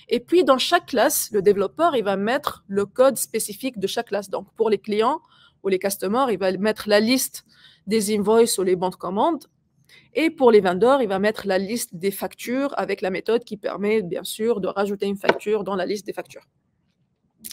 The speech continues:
Donc, jusqu'à maintenant, tout va bien. Le développeur, il a bien fait son boulot. Il a même appliqué, euh, une bonne pratique qui s'appelle le dry, le don't repeat yourself.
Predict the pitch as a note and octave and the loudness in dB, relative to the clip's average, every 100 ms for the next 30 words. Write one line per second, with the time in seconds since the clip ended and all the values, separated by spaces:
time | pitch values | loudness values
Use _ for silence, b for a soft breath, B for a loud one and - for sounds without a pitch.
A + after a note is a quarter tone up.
0 | B B B B B B B B B - | B B B B B B B B B -4
1 | G3+ G3 D4 D4 B3+ A3+ D4 E4 G4 - | -2 2 4 6 6 6 4 2 2 -2
2 | _ - B3+ G#3 F#3+ B3+ E4 F4 C4 G3+ | _ -2 4 4 6 4 6 6 6 4
3 | G#3 G#3+ A3 A3 G3+ G3 C4+ E4 D4+ - | 4 4 2 2 2 2 0 0 -2 -2
4 | B3+ G3 G3+ G#3+ D4+ E4 _ G3 G3 A3 | -2 0 2 2 2 -4 _ -4 0 2
5 | E4+ D#4 D4 C#4+ C#4+ C#4+ C#4 B3+ G3 F#3 | 4 2 0 -4 0 0 2 2 2 0
6 | F3 F3 E3+ D#3 - - A#3 A#3+ C4+ - | 0 -2 -2 -6 -10 -6 2 4 4 2
7 | B3 C4 B3+ - G#3+ A3+ G#3 F#3 G#3 D4+ | -4 -6 -4 -2 0 0 0 2 4 4
8 | C4 A#3+ _ G3 F#3+ F3+ A#3+ B3 G#3 G#3+ | 2 -8 _ -6 -4 -2 -2 -2 -4 -4
9 | B3 B3 F3+ - A#3+ D#4+ - | -4 -2 -4 -2 -2 -2 -8